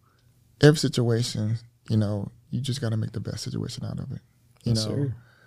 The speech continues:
Speaker 1: Uh, and I think that if you just give the Army a chance,
Speaker 2: Mm-hmm.
Speaker 1: if you give, if, regardless if you're enlisted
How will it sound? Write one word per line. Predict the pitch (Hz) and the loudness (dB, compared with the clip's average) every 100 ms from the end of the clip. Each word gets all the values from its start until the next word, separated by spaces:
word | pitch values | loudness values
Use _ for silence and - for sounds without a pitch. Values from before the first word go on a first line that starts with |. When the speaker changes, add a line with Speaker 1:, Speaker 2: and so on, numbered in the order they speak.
| _ _ | _ _
Speaker 1:
Uh, | 120 113 113 - - | 0 0 -4 -8 -2
and | 123 120 | 0 2
I | 117 | 0
think | 120 127 131 | 0 0 0
that | 117 | -2
if | 117 127 | -4 -4
you | |
just | - 127 | -2 -2
give | - 127 127 135 - _ _ _ _ _ _ _ _ _ _ _ - | 2 2 4 0 -6 _ _ _ _ _ _ _ _ _ _ _ -10
the | |
Army | - 117 113 117 | -4 0 0 0
a | 131 | 0
chance, | - 120 120 - - | 0 0 0 -4 -2
Speaker 2:
Mm-hmm. | 101 92 90 113 - _ _ _ _ | 2 4 4 2 0 _ _ _ _
Speaker 1:
if | 120 117 | -6 -2
you | 120 | -4
give, | 131 117 117 120 135 - | -2 0 0 -2 -6 -4
if, | 117 - - - | -4 -4 -14 -4
regardless | 120 135 131 139 | 0 4 4 2
if | 143 | -2
you're | 117 | 0
enlisted | 110 123 143 - 165 - | 0 0 -2 -4 -4 -4